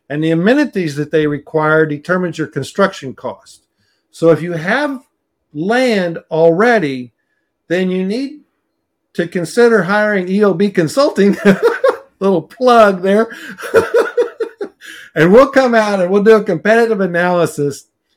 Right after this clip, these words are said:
We'll, we'll walk the property with you to understand, gain an understanding of your vision for this property. And then we'll spend three days in the area making certain that the local market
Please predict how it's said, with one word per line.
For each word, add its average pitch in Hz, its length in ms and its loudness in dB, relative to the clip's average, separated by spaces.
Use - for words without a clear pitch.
We'll, 175 480 2
we'll 151 220 -4
walk 214 440 2
the 220 140 -4
property 190 560 -4
with 185 340 -4
you 131 340 -8
to 156 640 2
understand, 202 880 -2
gain 214 240 -2
an 202 140 -2
understanding 175 720 -4
of 135 180 -8
your 202 540 2
vision 165 500 -2
for 147 180 0
this 143 240 0
property. 127 680 -4
And 143 160 -6
then 208 200 0
we'll 202 120 2
spend 175 360 -6
three 226 240 -2
days 214 340 2
in 185 160 -4
the 143 160 -10
area 165 600 -4
making 202 400 -2
certain 202 380 -4
that 156 160 -4
the 139 100 -2
local 196 420 2
market 160 720 -2